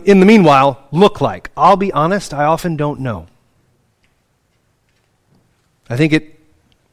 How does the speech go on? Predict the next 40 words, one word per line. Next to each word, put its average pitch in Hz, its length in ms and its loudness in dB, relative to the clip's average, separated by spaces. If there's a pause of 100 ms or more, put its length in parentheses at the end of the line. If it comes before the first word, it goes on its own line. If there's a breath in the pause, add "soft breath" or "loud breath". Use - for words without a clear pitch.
(280)
it 127 140 -16
begins 151 320 -4
in 160 80 -4
small 151 360 -4
ways 151 320 -4
with 123 200 -14 (340)
this, - 260 -14
I - 40 -14
mean, 131 120 -10
some 147 140 -8
of 135 60 -6
the 131 60 -8
stuff - 260 -6
we're 147 80 -4
doing 139 220 -6
for 135 120 -8
the, 131 200 -6 (460 soft breath)
uh, 120 320 -6
for, - 160 -10
for - 160 -12
the, 120 280 -8
uh, 117 180 -10
foster 165 360 0
care 110 200 -8
facility. 101 520 -18 (2250)
Thing-, 147 200 -4
things 165 280 -4
that 156 60 -4
we 151 60 -4
can 143 140 -6
participate 135 560 -8
in 135 100 -6
in 131 100 -8
our 131 140 -6
moment, 135 300 -6
like 110 120 -12
the 123 80 -10
March 123 280 -10
of 127 40 -8
Life. 131 400 -6